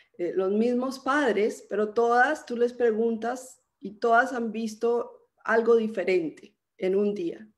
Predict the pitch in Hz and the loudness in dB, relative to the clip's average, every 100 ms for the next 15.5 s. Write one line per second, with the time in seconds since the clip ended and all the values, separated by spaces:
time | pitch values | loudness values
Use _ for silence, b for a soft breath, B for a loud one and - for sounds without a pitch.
0 | - 185 190 185 196 190 180 190 175 - | -12 -6 -2 0 -2 -4 -6 -6 -10 -8
1 | 208 208 202 196 185 170 165 170 165 175 | -4 -2 -2 -4 -4 -4 -4 -6 -6 -6
2 | 170 170 175 175 180 175 170 175 - 156 | -4 -2 -4 -4 -4 -4 -6 -10 -6 -8
3 | 160 180 170 170 156 160 B B B - | -2 -2 -2 -2 -2 -2 B B B -14
4 | - 180 170 170 180 220 226 220 220 190 | -4 -2 0 0 2 2 2 0 0 -2
5 | 185 190 185 185 - B B B _ _ | -2 0 0 -2 -6 B B B _ _
6 | _ _ _ - 233 269 277 277 320 294 | _ _ _ -4 -2 0 -2 -2 -2 -2
7 | - - _ _ _ _ - 254 254 269 | -6 -20 _ _ _ _ -4 0 0 0
8 | 247 240 214 226 220 214 - 170 - 160 | 0 0 2 0 0 -2 -2 -6 -6 -8
9 | 170 - 208 202 202 196 202 196 - 170 | -8 -2 0 0 -2 -4 -6 -8 -8 -10
10 | 170 _ 226 202 175 175 - _ 196 214 | -10 _ -6 -2 -2 -4 -12 _ -10 -2
11 | 202 196 202 208 233 247 247 240 240 - | -2 0 -2 -2 -2 -4 -6 -6 -6 -8
12 | 185 180 185 220 254 254 - 170 151 - | -6 -6 0 0 0 -6 -6 -6 -6 -4
13 | 220 220 285 254 208 202 - 208 214 202 | -4 -4 -4 -2 -2 -2 -10 -2 0 2
14 | 160 156 175 175 175 175 - - 160 196 | 0 -6 -2 -4 -4 -12 -10 -6 -6 -2
15 | 208 208 208 151 147 | -2 -2 -4 -8 -10